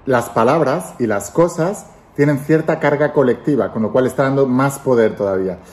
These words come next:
Bueno, pues cada uno de estos dedos, colectivamente, en ese subconsciente colectivo, tienen un significado. Voy a decirte el, el significado de cada uno o qué es lo que representa cada uno de los dedos para que entiendas que trabajando con estos dedos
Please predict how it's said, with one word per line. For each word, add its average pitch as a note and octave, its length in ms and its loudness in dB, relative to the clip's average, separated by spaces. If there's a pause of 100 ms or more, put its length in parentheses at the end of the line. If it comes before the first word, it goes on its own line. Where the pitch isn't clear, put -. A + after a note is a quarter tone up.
(140)
Bueno, A#2 180 0
pues - 160 -4
cada F#3 280 2
uno F#3 200 4
de D3+ 80 2
estos A#2+ 320 -2
dedos, D3+ 320 2
colectivamente, D#3 840 0
en A#2 80 0
ese B2 160 -4
subconsciente A#2+ 540 -2
colectivo, A#2+ 640 2 (320)
tienen D#3 260 6
un C#3+ 100 4
significado. A2+ 680 -2 (340)
Voy C#3+ 100 6
a F3 140 6
decirte F3 320 2
el, A2 200 2
el A2 300 -2
significado A2+ 640 2
de G#2 120 0
cada C#3 200 2
uno D3 200 2
o A#2 260 -2
qué E3+ 100 4
es E3+ 100 2
lo C#3+ 140 2
que B2+ 80 0
representa A2 580 0
cada C#3+ 220 2
uno C#3 240 0
de G#2 80 2
los D3+ 180 4
dedos D3+ 380 2 (840)
para C3 220 4
que C3 60 0
entiendas D3 500 2 (540)
que C#3 100 -12
trabajando A#2+ 720 2
con A#2+ 140 2
estos C#3 320 2
dedos D3 340 4